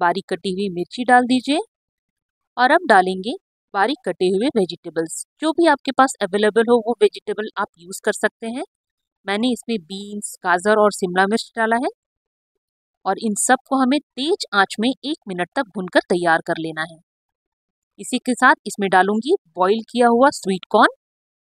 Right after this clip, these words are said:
और veggies के according हम थोड़ा सा नमक इसमें ऐड कर देंगे।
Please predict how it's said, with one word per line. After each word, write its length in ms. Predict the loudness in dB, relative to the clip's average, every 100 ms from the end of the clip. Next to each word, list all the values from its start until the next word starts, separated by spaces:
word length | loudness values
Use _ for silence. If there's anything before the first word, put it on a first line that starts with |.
| _ _ _ _ _ _
और 140 | -6 -4
veggies 340 | 0 2 2 0
के 60 | 0 0
according 400 | 2 2 2 0 -2
हम 100 | -4
थोड़ा 240 | 0 2 4
सा 140 | 2 0
नमक 340 | 2 0 -2
इसमें 240 | -6 -4 -6 -8
ऐड 180 | -10 -4
कर 140 | -2
देंगे। 280 | 0 0